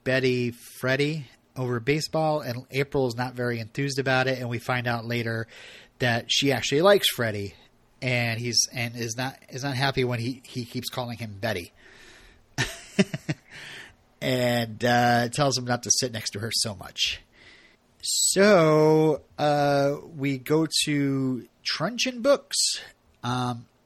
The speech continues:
this is kind of part of the book stuff. We're obviously get, we got, we got another part to talk about, but, um, yeah. So here's Jess. Jess is here. He's got a book, bookstore, book press, something.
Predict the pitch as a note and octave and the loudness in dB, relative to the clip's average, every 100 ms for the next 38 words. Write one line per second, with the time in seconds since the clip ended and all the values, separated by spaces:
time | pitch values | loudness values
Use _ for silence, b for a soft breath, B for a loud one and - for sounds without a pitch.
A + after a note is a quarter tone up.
0 | _ - F3 - C3+ - C#3+ A#2 - E3+ | _ -6 -2 -2 -2 -2 -2 -4 -4 0
1 | D3 A2 G#2+ A2+ - - - G#2+ G2 A#2 | 0 -2 -8 -10 -8 -2 0 0 -6 -4
2 | B2 A#2 A#2+ A2+ - A2+ A#2 - A2 A#2+ | -4 -4 -6 -4 -4 -2 -6 -8 -10 -6
3 | A#2 - A#2+ B2+ A#2 A#2 A2 - A2 - | -6 -2 0 2 0 -2 -4 -4 -8 -8
4 | G#2+ - G#2 - G2 G2+ G#2 - G#2 - | -14 -8 -10 -8 -8 -6 -6 -6 -6 -6
5 | A2 A2 A2 - B B B B B B | -6 -6 -8 -14 B B B B B B
6 | B B B B - F#3 A3+ C#3+ - - | B B B B -2 4 6 6 4 6
7 | F3+ E3 A3+ B3 - C4 C#4 - - - | 6 6 2 2 4 4 6 6 4 2
8 | - G#3+ A#3+ G#3 G#3 G#3 G3+ G3 B B | 4 6 6 4 4 4 4 2 B B
9 | B - C#3+ - - D#3+ D#3+ D3 E3+ _ | B -10 -10 -10 -6 0 0 0 -4 _
10 | _ - C3+ - - - D#3+ D#3+ C3+ - | _ -8 -8 -2 2 4 2 0 -2 -8
11 | D3 _ _ _ - - D#3 - - - | -8 _ _ _ -12 -4 -2 0 -4 -6
12 | - - - - D#3 - G#3 | -10 -12 -10 -8 -8 -8 -12